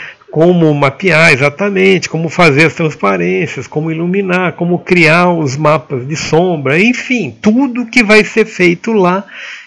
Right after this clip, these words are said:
E acho que o trabalho dele é muito importante, vai ser o mais importante de todos que nós vamos utilizar para aprender. Agora,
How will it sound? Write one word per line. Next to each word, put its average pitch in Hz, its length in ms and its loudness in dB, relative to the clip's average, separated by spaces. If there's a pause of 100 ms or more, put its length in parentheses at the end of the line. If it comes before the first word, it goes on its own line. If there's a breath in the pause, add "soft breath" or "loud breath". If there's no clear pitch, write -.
E 180 180 2
acho 185 400 0
que 190 360 -6
o 185 100 -2
trabalho 175 400 0
dele 185 220 4
é 190 40 4
muito 202 400 -2
importante, 202 540 -4
vai 147 160 0
ser - 160 0
o 196 80 6
mais 202 480 4
importante 170 640 -4
de 160 140 -8
todos 147 500 -4
que - 140 -12
nós 151 220 -6
vamos 135 540 -8 (440 loud breath)
utilizar 156 1080 2 (140)
para 143 300 2 (100)
aprender. 139 760 -2 (300 loud breath)
Agora, 208 460 2